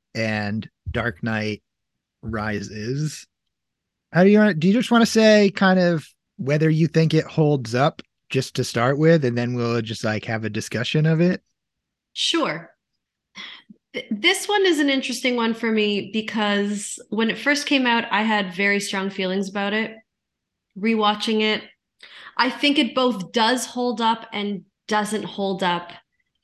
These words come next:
Speaker 2: I, I don't know that, I don't know that I have a definitive stance on whether I think it holds up as a superhero, good superhero movie. There are elements to me that show yes, and then there are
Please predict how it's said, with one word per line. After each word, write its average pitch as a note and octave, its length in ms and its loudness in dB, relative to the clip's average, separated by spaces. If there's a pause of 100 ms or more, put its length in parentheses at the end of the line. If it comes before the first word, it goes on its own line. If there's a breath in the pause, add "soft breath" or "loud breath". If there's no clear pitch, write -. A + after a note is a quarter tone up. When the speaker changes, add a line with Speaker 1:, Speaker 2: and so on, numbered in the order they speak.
Speaker 2:
I, A3+ 340 0
I A#3+ 220 2
don't C4 240 0
know A#3+ 260 2
that, A3+ 260 -2 (160)
I G#3 140 -2
don't A#3 220 0
know A3+ 120 0
that A3+ 140 -4
I A3 60 -2
have G#3+ 180 -2
a G#3+ 40 -4
definitive G3+ 920 -2
stance G#3 600 -2
on A3 200 0
whether G#3+ 200 0
I G#3 80 2
think G#3 240 -4
it - 120 -8
holds G#3+ 300 -6
up G3+ 160 -4
as F#3+ 140 -6
a F#3+ 40 -6
superhero, F#3+ 680 -6
good G#3 200 2
superhero G3 760 -2
movie. F#3 500 -2 (800 soft breath)
There A3 140 0
are A3 180 0
elements A3+ 540 0
to - 140 -4
me A3 220 2
that G3+ 200 -4
show G3+ 380 -4
yes, G3+ 460 -4
and G#3 200 -4
then G3+ 140 0
there F#3+ 160 0
are F#3 340 -2